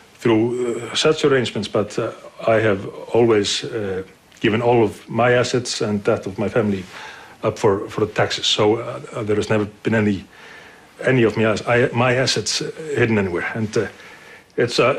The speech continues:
it's an unusual question for, <laughs> for an Icelandic politician to get. It's almost like being, uh, accused of, of something. But, uh, uh, I can, I can confirm that, uh, I have never hidden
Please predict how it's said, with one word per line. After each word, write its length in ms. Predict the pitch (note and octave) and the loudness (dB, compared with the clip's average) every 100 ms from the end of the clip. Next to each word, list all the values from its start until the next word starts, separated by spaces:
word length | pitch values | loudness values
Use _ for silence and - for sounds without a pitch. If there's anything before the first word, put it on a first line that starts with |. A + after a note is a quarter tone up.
| C#3 | 0
it's 160 | C3+ | 2
an 120 | C#3 | 2
unusual 560 | D3+ D3+ E3+ G#3 D#3+ C3+ | 4 2 2 2 2 2
question 380 | E3 D#3 - A#2+ | 2 0 0 0
for, 160 | C3 A#2 | 2 2
<laughs> 540 | - F3 - - - | 0 -4 -8 -12 -6
for 180 | - A#2 | 2 4
an 100 | A#2+ | 4
Icelandic 460 | C3 - C#3+ B2+ | 2 0 0 0
politician 480 | - D3+ C3+ - - | 2 2 2 -2 -4
to 80 | B2 | -2
get. 320 | B2+ A#2+ - - | 0 -2 -2 -12
It's 260 | - B2 - | -10 -6 -2
almost 360 | A#2+ A#2 G#2 | 0 0 0
like 180 | B2 G#2+ | -2 -2
being, 240 | A#2 A2 G#2 | -2 -2 -4
uh, 120 | G2+ - - - - - - - _ | -8 -14 -20 -20 -20 -20 -20 -20 _
accused 460 | A#2+ A2+ C#3 A#2+ - | -4 0 2 2 0
of, 220 | A2 F2+ - | -2 -2 -6
of 140 | G2 | -4
something. 280 | A#2+ G2 - - - | -4 -6 -10 -14 -10
But, 220 | G#2 - | -8 -6
uh, 160 | G#2+ F#2 - - - - _ - - | -6 -6 -16 -20 -20 -20 _ -20 -20
uh, 680 | F3 F3 D#3 - - - C#3 | -18 -14 -12 -12 -12 -14 -10
I 140 | D3 B2+ | -2 -2
can, 300 | - A2+ A#2 | 0 -2 -4
I 200 | - A#2 | -6 -6
can 280 | - A#2 B2 | -2 -2 -2
confirm 580 | - C3 A#2 C3+ B2+ G#2+ | -2 -2 0 2 2 2
that, 260 | G#2 - - | -2 -2 -4
uh, 240 | A2 - | -6 -4
I 80 | A2 | -4
have 160 | A#2 G#2+ | -2 -2
never 260 | A#2 G#2 | -2 -2
hidden 420 | G2+ A#2+ A2 G2+ | -4 -4 -6 -10